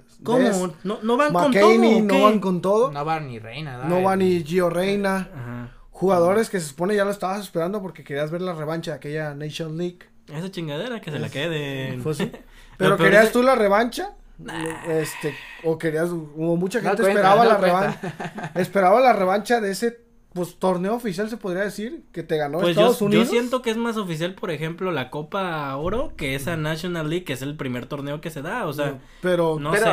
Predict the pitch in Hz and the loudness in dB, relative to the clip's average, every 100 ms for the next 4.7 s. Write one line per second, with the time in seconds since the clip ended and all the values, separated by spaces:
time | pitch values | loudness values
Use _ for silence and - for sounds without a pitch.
0 | 143 160 160 190 214 214 214 170 185 160 | 0 -4 -4 -2 -2 -4 -2 -4 -2 -4
1 | 143 143 147 170 165 - - 127 123 151 | -4 -6 -6 -6 -10 -16 -12 -12 -10 -10
2 | 165 165 127 120 113 131 135 127 139 151 | -10 -10 -10 -10 -8 -10 -10 -12 -12 -10
3 | 143 160 151 139 123 135 139 123 117 123 | -12 -14 -14 -12 -10 -12 -12 -16 -16 -16
4 | 143 139 - 120 123 131 - | -16 -16 -16 -16 -16 -18 -20